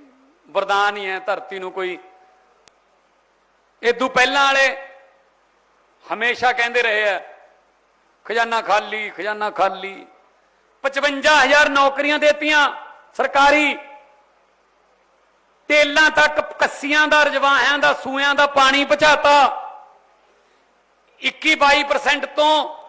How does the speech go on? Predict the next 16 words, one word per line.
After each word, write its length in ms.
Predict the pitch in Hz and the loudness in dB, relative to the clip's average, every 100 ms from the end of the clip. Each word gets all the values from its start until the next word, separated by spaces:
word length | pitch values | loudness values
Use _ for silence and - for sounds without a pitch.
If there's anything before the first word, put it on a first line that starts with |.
| - | -2
ਪੈਂਹਠ 320 | 277 339 320 | 0 0 -2
ਛਿਆਹਠ 340 | - 269 311 | -2 0 2
percent 380 | 302 277 277 277 | 0 -2 -2 0
ਤੱਕ 180 | 277 269 | -2 -4
ਪਾਣੀ 320 | - 269 269 | -2 -2 -2
ਲੈ 180 | 262 262 | 0 0
ਗਏ 380 | 254 247 - - - _ _ _ | 0 -2 -4 -20 -20 _ _ _
ਖੇਤਾਂ 360 | 247 254 254 | -6 -2 -2
'ਚ। 180 | 247 226 - - - _ _ _ _ _ _ _ _ _ _ _ _ _ | -2 -6 -10 -20 -20 _ _ _ _ _ _ _ _ _ _ _ _ _
ਸੜਕ 420 | - 254 285 294 | 0 0 0 -2
ਸੁਰੱਖਿਆ 420 | 262 285 285 294 | -2 -2 2 0
ਫੋਰਸ 360 | 285 277 285 285 | 4 4 4 4
ਰੋਜ਼ 300 | 277 294 - | 4 4 4
ਜਾਨਾਂ 340 | 262 262 277 | 2 2 2
ਬਚਾਉਂਦੀ 480 | 277 285 285 277 285 | 0 0 -2 0 0
ਹੈ, 420 | 277 240 - - | 0 0 -8 -20